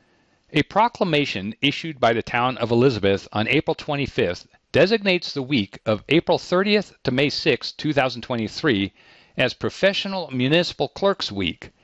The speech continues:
Unanimously adopted by the Town of Elizabeth Board of Trustees, the proclamation extends appreciation to all municipal and deputy clerks for the services they provide their communities.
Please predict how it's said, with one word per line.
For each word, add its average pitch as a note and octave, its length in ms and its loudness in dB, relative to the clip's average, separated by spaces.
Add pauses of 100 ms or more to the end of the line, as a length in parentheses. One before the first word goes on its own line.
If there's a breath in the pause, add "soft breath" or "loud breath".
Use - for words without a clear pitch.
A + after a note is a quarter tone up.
(720 soft breath)
Unanimously F3 760 2
adopted A2 600 2
by G#2+ 100 2
the A2+ 100 0
Town C#3+ 360 0
of A#2+ 140 -4
Elizabeth B2 480 4
Board A#2 160 4
of G2+ 80 -2
Trustees, A#2 680 2 (520 soft breath)
the C3 80 2
proclamation E3 760 2
extends E3 640 0
appreciation E3+ 920 0
to - 140 -6
all D#3+ 260 4
municipal E3 680 0
and B2+ 160 0
deputy D3+ 400 2
clerks C3 420 -2
for C#3 140 -2
the C3 100 0
services E3+ 540 2
they A2+ 120 4
provide G#2 440 2
their A#2 100 -2
communities. D3+ 680 0